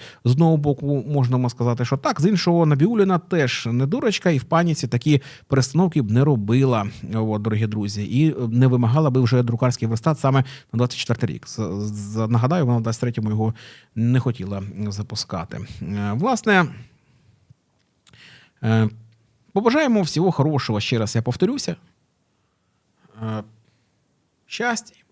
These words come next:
здоров'я. Ем, вони теж недовговічні. І сподіваємося, що Захід буде далі нас підтримувати, а Московія завалиться остаточно. І цього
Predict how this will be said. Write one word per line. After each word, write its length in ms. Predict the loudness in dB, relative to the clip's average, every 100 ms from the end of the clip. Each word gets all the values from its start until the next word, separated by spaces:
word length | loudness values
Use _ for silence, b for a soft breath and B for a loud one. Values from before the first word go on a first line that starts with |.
| -10
здоров'я. 600 | -4 0 2 2 0 -4 b b b b b b _ _ -8
Ем, 400 | -6 -4 -6 -8 _ _ _ _ _ _ _ _ _
вони 220 | -4 -2
теж 220 | -2 -4 -6
недовговічні. 680 | -8 -8 -10 -10 -12 -14 -20 _ _ _ _ _ b b b b _ _ -10
І 280 | -4 -4 -4 -10
сподіваємося, 540 | -12 -6 -4 -4 -6
що 140 | -6 -6
Захід 240 | -4 -4
буде 140 | -4
далі 180 | -4 -4
нас 140 | -6 -6
підтримувати, 640 | -6 -4 -4 -4 -6 -10 -12 _
а 120 | -8
Московія 420 | -8 -6 -4 -4
завалиться 460 | -4 -6 -8 -10 -12
остаточно. 560 | -14 -14 -14 -16 -20 -20 _ _
І 280 | -12 -10 -12 -18 _
цього 380 | -14 -8 -8